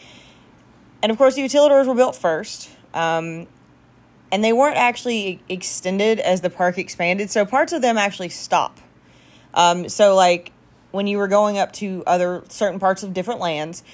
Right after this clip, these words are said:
you had to come up at a certain level, and then you still had to walk across the land because that was an extension of the original park.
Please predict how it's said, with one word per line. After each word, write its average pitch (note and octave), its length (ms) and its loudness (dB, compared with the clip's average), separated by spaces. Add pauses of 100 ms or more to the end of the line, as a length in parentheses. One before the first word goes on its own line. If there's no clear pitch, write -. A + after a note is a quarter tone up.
(340)
you G#3+ 420 -2
had G#3 340 2
to G3+ 500 -4
come C4 220 0
up C4 120 2
at B3+ 60 -4
a A3+ 60 -8
certain G#3 240 -4
level, F3+ 240 2
and F#3 100 -2
then G3+ 100 -4
you A3 80 -4
still B3 140 -6
had A3+ 140 2
to A3+ 60 -4
walk A#3 380 2
across G#3+ 380 2
the - 120 -8
land A3+ 360 -2
because F#3+ 220 -4
that F3 180 2
was F#3 140 -8
an G3+ 60 -6
extension F#3 500 -8
of F3+ 100 -6
the E3 120 -6
original D#3 360 -6
park. - 480 -2